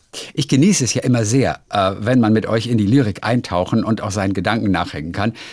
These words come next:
„Seit einiger Zeit gehe ich fremd“, sagt sie, „denn ich habe Kürzestgeschichten für mich entdeckt.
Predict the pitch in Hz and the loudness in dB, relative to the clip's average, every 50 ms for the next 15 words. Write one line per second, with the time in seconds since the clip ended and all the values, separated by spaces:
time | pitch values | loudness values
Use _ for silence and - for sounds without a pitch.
0 | - - - - - 170 165 - - - 165 170 220 233 214 202 196 185 170 156 | -20 -18 -10 -4 -4 -4 -4 -4 -4 -4 -2 -2 -2 -4 -4 -4 -4 -2 -2 -2
1 | 151 - 175 165 160 - 165 156 156 - 147 - - - 156 165 165 156 - - | -2 -2 -4 -4 -4 -4 -4 -4 -4 -4 -4 -6 -6 -6 -4 -4 -4 -4 -4 -6
2 | 90 - - - 139 - 127 123 143 143 - 151 151 160 147 - - - 240 294 | -8 -6 -4 -4 -2 -2 0 -2 -2 -2 -2 -4 -4 -6 -6 -6 -4 -2 -2 -2
3 | 285 277 - - 139 120 - - - - - 85 - - 82 - - - - 85 | -2 -2 -4 -4 -4 -4 -6 -6 -8 -8 -8 -6 -6 -6 -8 -8 -10 -12 -10 -10
4 | 82 - - 85 73 73 71 - - - 90 76 - - - 87 87 131 - - | -10 -8 -6 -6 -6 -6 -8 -8 -10 -10 -10 -10 -10 -10 -6 -6 -4 -6 -6 -10
5 | - - | -14 -10